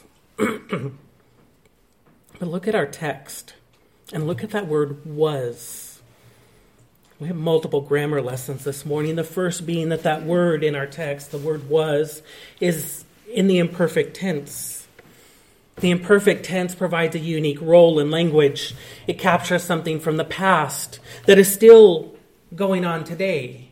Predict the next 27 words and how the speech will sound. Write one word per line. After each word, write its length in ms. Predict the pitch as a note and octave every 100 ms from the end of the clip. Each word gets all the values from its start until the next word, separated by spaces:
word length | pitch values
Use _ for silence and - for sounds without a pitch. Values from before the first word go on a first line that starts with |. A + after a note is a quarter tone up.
| _
indicating 560 | G3 G#3+ G#3+ F#3 D#3+ D#3
that 120 | D#3+
it 100 | D#3+
still 200 | - E3
continues. 1000 | D#3+ E3 - G3 F3+ C#3+ C#3+ - - - - - - - - _ _ _ -
It'd 140 | E3+
be 100 | F#3+
like 240 | F3+ F3+
me 140 | F#3 F3
saying, 320 | F3+ F3 E3
"I 160 | F3 F3+
was 260 | F3+ F3+
born 520 | - F#3 F#3+ E3 C#3+
Robert 360 | D3 C#3+ C#3+ C#3
Zink." 460 | - E3 B2+ - - - _ _ _
Indeed, 400 | G3 F3+ A#3 G#3
in 100 | F3
the 80 | F3+
past 400 | F3+ F#3 E3 -
I 100 | D#3+
was 160 | D#3 D3
born 320 | D3 E3+ D#3
and 120 | D3+
that 100 | D3
was 160 | D3 D3
my 100 | C#3+
name, 300 | E3 F#3+